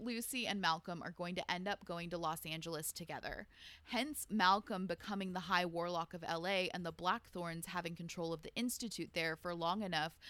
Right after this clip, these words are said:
that they have a long line of family portraits there, including Jesse's.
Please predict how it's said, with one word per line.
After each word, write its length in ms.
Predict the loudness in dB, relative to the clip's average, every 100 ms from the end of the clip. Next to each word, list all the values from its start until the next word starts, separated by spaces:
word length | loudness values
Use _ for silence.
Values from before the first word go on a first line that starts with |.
| -14 -4
that 100 | 2
they 100 | 4
have 160 | 4
a 60 | 2
long 360 | 4 4 4
line 280 | 2 0 0
of 80 | -4
family 360 | -4 -4 -4 -4
portraits 480 | -2 -2 -2 -6
there, 220 | -6 -6 -6
including 480 | -8 -4 -4 -4 -2
Jesse's. 680 | 0 -2 -6 -10 -10 -12